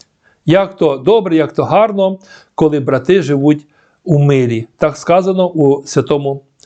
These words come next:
Писанні. І тому, е, наше зібрання спільне на молитву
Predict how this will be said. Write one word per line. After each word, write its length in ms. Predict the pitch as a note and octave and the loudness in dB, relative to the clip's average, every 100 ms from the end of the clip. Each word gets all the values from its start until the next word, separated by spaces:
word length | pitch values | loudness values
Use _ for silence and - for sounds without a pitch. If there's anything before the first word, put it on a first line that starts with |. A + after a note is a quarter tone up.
| _ | _
Писанні. 460 | E3 D3 C#3 A2 G#2+ - | -2 -2 -2 -4 -8 -8
І 80 | |
тому, 400 | - E3 G3 G3+ G3+ - - | -4 0 2 0 -2 -20 -4
е, 160 | - C#3 | 0 0
наше 460 | D#3+ F#3 F#3+ F3 D3+ | 2 -2 0 -2 -2
зібрання 560 | A#2+ E3 E3+ F3+ F#3 | 0 2 2 0 -2
спільне 540 | D#3+ - F#3 A3+ G3 E3+ | -4 -4 0 2 2 2
на 100 | D#3+ | 2
молитву 720 | D#3 D#3 A3 G#3+ C4 D4+ | 2 2 0 2 2 2